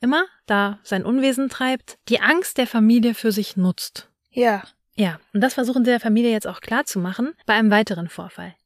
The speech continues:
Speaker 1: Da ist es nämlich so, dass auf einmal ein großes, bedrohliches Messer nach Marion geworfen wird. Und bei dem Vorfall zum Beispiel ist
Speaker 2: Oh
Speaker 1: auch
Speaker 2: du,
Speaker 1: wieder
Speaker 2: ich würde auch schon ein kleines Messer bedrohlich finden.
Speaker 1: <laughs> Ist auch wahr.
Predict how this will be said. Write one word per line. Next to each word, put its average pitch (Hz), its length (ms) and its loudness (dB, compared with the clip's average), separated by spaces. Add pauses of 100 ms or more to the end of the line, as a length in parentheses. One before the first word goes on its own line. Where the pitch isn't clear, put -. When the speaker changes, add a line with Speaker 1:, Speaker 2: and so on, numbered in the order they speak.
Speaker 1:
Da 311 200 -2
ist 254 120 -6
es 220 80 -4
nämlich 214 260 2
so, 233 100 -2
dass 240 200 -2
auf 226 80 -10
einmal 226 340 -2
ein 190 220 -6
großes, - 600 -2 (100)
bedrohliches 214 680 0
Messer 190 380 0
nach 202 260 -6
Marion 180 440 2
geworfen 165 420 -8
wird. 180 140 -4
Und 190 80 0
bei 196 80 0
dem 220 180 2
Vorfall 240 320 -4
zum 214 140 -2
Beispiel 208 240 -2
ist 269 80 6
Speaker 2:
Oh - 20 2
Speaker 1:
auch 240 40 0
Speaker 2:
du, 277 120 4
Speaker 1:
wieder 233 80 2
Speaker 2:
ich 208 60 0
würde 240 160 2
auch 254 40 4
schon 302 140 -2
ein 330 60 -8
kleines 262 320 2
Messer 220 240 -4
bedrohlich 226 440 -2
finden. 262 240 -2 (180)
Speaker 1:
<laughs> - 180 -16
Ist 208 180 -4
auch 190 180 0
wahr. 185 160 0